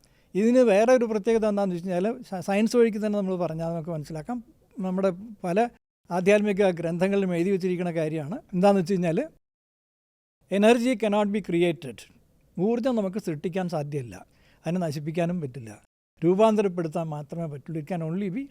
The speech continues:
transformed എന്നാണ് പറയണത്. അപ്പോൾ അങ്ങനെ വരുമ്പോൾ ഈ, ഞാൻ ഈ പറഞ്ഞ മാതിരി സൃഷ്ടി എന്ന് പറയുന്നത് ഇപ്പോൾ ഞാൻ നേരത്തെ പറഞ്ഞ സംഗതിയാണ്.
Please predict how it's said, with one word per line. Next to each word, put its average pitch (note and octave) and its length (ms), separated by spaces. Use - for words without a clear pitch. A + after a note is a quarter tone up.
transformed F#3 680
എന്നാണ് D#3+ 220
പറയണത്. B2+ 400
അപ്പോൾ F3+ 120
അങ്ങനെ A3 200
വരുമ്പോൾ B3 420
ഈ, A#3 120
ഞാൻ G#3+ 240
ഈ A#3+ 60
പറഞ്ഞ G#3+ 280
മാതിരി G3 280
സൃഷ്ടി G3 360
എന്ന് A#3+ 220
പറയുന്നത് G#3 260
ഇപ്പോൾ G#3 180
ഞാൻ F#3+ 100
നേരത്തെ F#3+ 320
പറഞ്ഞ F#3 180
സംഗതിയാണ്. E3 500